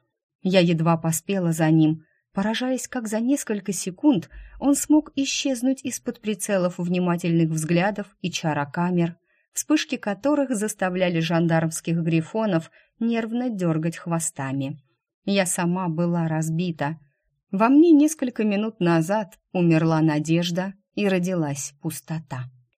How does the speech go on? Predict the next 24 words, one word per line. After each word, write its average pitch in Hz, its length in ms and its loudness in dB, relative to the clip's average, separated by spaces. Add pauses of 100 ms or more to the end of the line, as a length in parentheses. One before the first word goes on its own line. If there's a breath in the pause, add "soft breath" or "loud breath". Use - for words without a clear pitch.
(160)
Мы 202 220 0
упустили 170 640 -2
заговорщицу, 165 1080 -4 (120)
а 175 100 -2
с - 180 -6
ней 202 380 -2 (120)
и 214 120 -2
шанс 247 420 -4
изменить 233 540 -2
прошлое. 156 840 -4 (320)
Сутки. - 640 -8 (540)
Раньше 196 380 4
я 160 180 4
думала, 160 380 0
что - 200 -6
это 156 240 -2
мало. 151 520 -4 (460)
Но, 330 200 6
как 339 240 -2
оказалось, 214 760 0
они 190 300 0
могут 170 380 2
перевернуть 160 680 2
сотни, 165 680 0